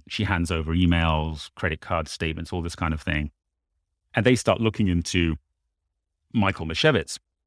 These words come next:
the N C I S does, finally. And they start to see his, his,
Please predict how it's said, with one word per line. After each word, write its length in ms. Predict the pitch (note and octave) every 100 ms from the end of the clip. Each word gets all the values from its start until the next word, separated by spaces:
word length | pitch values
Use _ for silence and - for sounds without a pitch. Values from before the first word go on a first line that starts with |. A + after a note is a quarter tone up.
| _ _ -
the 180 | F#2
N 80 | F2+
C 140 | F#2+ F2+
I 40 |
S 160 | C#3 -
does, 220 | - -
finally. 440 | - F#2+ F#2 C#2 - _ _ _ _ _ _ _ _
And 500 | - G2+ G2 F#2+ F2 - -
they 160 | G#2
start 280 | F2+ G#2+ F2+
to 80 | G2
see 220 | - F#2
his, 360 | E2+ F2 D#2 -
his, 320 | - F#2 D#2+